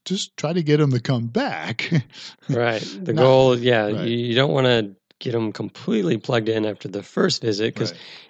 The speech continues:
Speaker 2: if you can get 'em to come back, they're going to eventually get plugged in on their own.
Speaker 1: Right, yeah.
Speaker 2: So
Speaker 1: And, and honestly, from my experience of doing ministry,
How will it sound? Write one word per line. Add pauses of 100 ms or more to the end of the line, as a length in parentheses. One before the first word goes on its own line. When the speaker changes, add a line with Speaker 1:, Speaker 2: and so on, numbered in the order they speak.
Speaker 2:
if
you
can
get
'em
to
come
back,
they're
going
to
eventually
get
plugged
in
on
their
own.
Speaker 1:
Right, (140)
yeah. (680)
Speaker 2:
So
Speaker 1:
And,
and
honestly,
from
my
experience
of
doing
ministry,